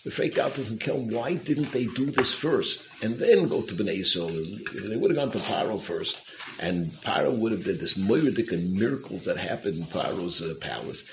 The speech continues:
and then they would have come to Bnei Yisrael and say, "See who we are, you know, we're gonna take you out, and see what happened in Paro's palace. We walked in, the animals followed us." Like,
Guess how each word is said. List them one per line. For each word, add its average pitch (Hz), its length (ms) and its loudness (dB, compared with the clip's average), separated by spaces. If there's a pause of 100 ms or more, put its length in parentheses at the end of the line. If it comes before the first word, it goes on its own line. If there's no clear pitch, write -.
(240)
and 98 200 0
then 156 380 10
they 135 120 8
would 175 140 6
have - 60 0
come 175 120 4
to 190 80 8
Bnei 196 160 10
Yisrael 208 300 8
and 175 100 6
say, 160 160 8
"See 226 240 6
who 226 120 8
we 214 140 6
are, 226 300 8
you 180 100 8
know, 190 220 8
we're 175 180 8
gonna - 140 12
take - 180 8
you 190 80 6
out, 214 260 4
and 147 120 -2
see 156 100 4
what - 140 12
happened 180 240 4
in 147 60 0
Paro's - 340 2
palace. 196 460 2
We 151 80 6
walked - 340 4
in, 202 200 4
the 143 200 2
animals 196 420 2
followed 185 400 2
us." 170 260 2
Like, 139 200 2